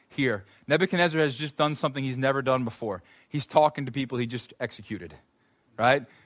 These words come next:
You are really, really bad at capital punishment if you're talking to the people you just killed, okay?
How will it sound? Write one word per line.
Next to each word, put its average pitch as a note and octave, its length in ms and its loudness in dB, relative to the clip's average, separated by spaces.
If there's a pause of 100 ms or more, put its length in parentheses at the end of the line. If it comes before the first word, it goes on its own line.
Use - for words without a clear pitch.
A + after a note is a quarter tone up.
You F#3 160 6
are E3 120 8
really, F3 680 2
really D#3+ 320 2
bad D3 320 6
at B2 80 -2
capital C3+ 340 2
punishment B2+ 420 0
if A2+ 80 -4
you're B2 120 -6
talking B2+ 320 4
to A2+ 60 -6
the A#2+ 80 -4
people A#2 220 -6
you G#2+ 120 -2
just G#2 180 -10
killed, F2 320 -6 (260)
okay? C3+ 360 6